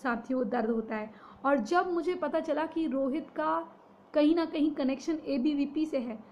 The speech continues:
तो मैं पूरी personality समझ गई। क्योंकि आपको पता है, संघ आपको या संगठन आपको कुछ नहीं देके भी, वो आपको धन नहीं देता संगठन, लेकिन जो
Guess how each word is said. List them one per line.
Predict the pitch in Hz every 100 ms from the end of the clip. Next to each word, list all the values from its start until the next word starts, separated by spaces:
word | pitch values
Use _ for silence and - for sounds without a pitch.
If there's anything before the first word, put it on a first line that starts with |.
| - - -
तो | 339
मैं | 320 339 339
पूरी | 349 370
personality | 294 277 285 269 277 294
समझ | 285 247 233 208
गई। | 220 220 226 - - - -
क्योंकि | 370 427 440 - - - - - -
आपको | 339 370 415
पता | 403 381 403
है, | 349 285 - - - - - - - 302
संघ | - 392 427
आपको | 349 359 - 370 392 - - - - 269
या | 349 381 - - - -
संगठन | 302 349 370 381
आपको | 330 - 381 403
कुछ | 403 -
नहीं | 294 302 403
देके | 349 - 349
भी, | 349 381 381 -
वो | 359
आपको | 370 415
धन | 294 269
नहीं | 370 381 370
देता | 277 277 262
संगठन, | 233 214 226 214 208 - - - 330
लेकिन | 403 466
जो | 427 440 -